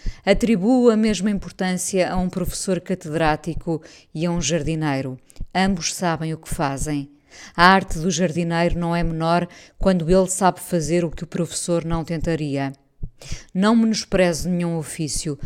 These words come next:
todos são valiosos. Ele para no passadiço e diz, curioso, está certa, muito certa no que diz, e eu nunca tinha pensado verdadeiramente sobre isso. Está de mãos atrás das costas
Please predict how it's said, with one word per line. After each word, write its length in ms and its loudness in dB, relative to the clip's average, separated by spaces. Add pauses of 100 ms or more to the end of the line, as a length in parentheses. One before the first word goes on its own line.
(240)
todos 340 -2
são 180 0
valiosos. 880 -2 (460)
Ele 360 0 (400)
para 300 6
no 120 -4
passadiço 880 -2
e 160 -2
diz, 560 -4 (260)
curioso, 720 2 (320)
está 260 2
certa, 640 -4 (200)
muito 240 4
certa 480 0
no 120 -2
que 120 -10
diz, 380 -4 (340)
e 80 4
eu 80 6
nunca 320 4
tinha 240 0
pensado 580 -2
verdadeiramente 800 0
sobre 340 -4
isso. 380 -8 (840)
Está 280 4
de 100 -2
mãos 280 2
atrás 340 0
das 180 0
costas 600 -2